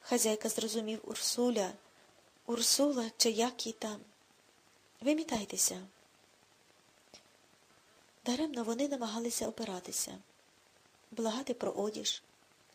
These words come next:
Вигнали їх голих голісіньких на двір,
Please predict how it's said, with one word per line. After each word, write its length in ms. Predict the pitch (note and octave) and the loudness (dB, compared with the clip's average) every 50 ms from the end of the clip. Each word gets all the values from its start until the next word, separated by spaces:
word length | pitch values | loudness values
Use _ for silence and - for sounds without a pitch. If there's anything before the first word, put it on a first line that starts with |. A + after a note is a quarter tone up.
| - - | -10 0
Вигнали 460 | A3 B3 B3+ A#3 A#3 A#3+ A#3 A#3 A#3 | 4 4 4 4 2 0 2 2 2
їх 260 | A3+ A3+ A3+ A3+ - - | 0 0 -4 -6 -8 -10
голих 360 | A3+ G#3 B3 C4 B3 A#3+ G#3 | -2 0 2 2 2 2 2
голісіньких 600 | A#3 A#3+ A#3+ A#3+ - - A3+ A3+ A3+ A#3 A#3 - | 2 2 2 0 -2 -2 -4 -4 -4 -4 -4 -4
на 100 | B3 B3 | -8 -8
двір, 260 | B3 A3 G3 F3+ - | -6 -6 -6 -6 -6